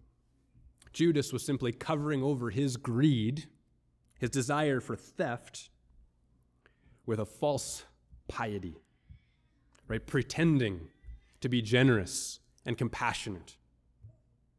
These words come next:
It was all just a cover for his greed and selfishness, for he's thinking, "If this would have been sold, there would now be three hundred denarii in this money bag <laughs> that I carry, that I've been <laughs> stealing from."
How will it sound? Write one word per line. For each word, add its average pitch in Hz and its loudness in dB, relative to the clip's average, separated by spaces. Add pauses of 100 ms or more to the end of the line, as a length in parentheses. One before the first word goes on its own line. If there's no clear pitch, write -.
(520)
It 117 0
was 123 4
all 127 2
just 120 -4
a 113 -4
cover 110 -4 (180)
for 110 -6
his 113 0
greed 120 0 (160)
and 113 0
selfishness, 120 -4
for 123 -4
he's 113 -4
thinking, 127 -2
"If 101 -6
this 170 -2
would 170 2
have 135 -4
been 117 0
sold, 156 2 (720)
there 147 4
would 135 6
now 151 4
be 131 2
three 165 2
hundred 151 2
denarii 127 0 (580)
in 139 2
this 131 -2
money 135 2
bag 95 -4 (200)
<laughs> - -12
that 107 -4
I 123 0
carry, 117 0 (580)
that 101 -6
I've 123 -2
been 98 2
<laughs> - 0
stealing 120 0
from." 90 -12